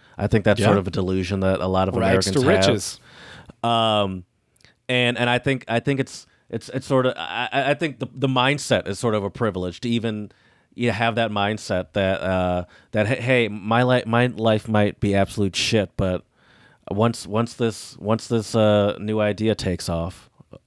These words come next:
Speaker 1: uh, watch out.
Speaker 2: Right.
Speaker 1: I'm coming for you." And, and speaking of which, another privilege is it's pretty easy to, like, start a business and stuff here.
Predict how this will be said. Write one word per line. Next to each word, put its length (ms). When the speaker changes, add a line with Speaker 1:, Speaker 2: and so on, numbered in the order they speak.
Speaker 1:
uh, 120
watch 320
out. 300
Speaker 2:
Right. 220
Speaker 1:
I'm 140
coming 280
for 200
you." 80
And, 280
and 140
speaking 260
of 120
which, 300
another 220
privilege 460
is 100
it's 100
pretty 240
easy 240
to, 120
like, 180
start 220
a 40
business 420
and 100
stuff 260
here. 260